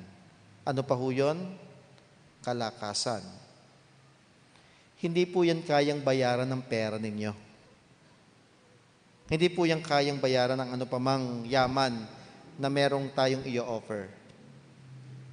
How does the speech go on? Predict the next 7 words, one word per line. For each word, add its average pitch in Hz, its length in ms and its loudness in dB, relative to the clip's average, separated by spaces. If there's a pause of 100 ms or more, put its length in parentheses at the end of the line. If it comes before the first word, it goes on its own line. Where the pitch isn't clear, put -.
(240)
But 123 160 -2 (160)
God 131 320 6 (2000)
can 135 320 0
give 143 400 0
all 143 160 0
those 120 320 -2
things 127 320 -4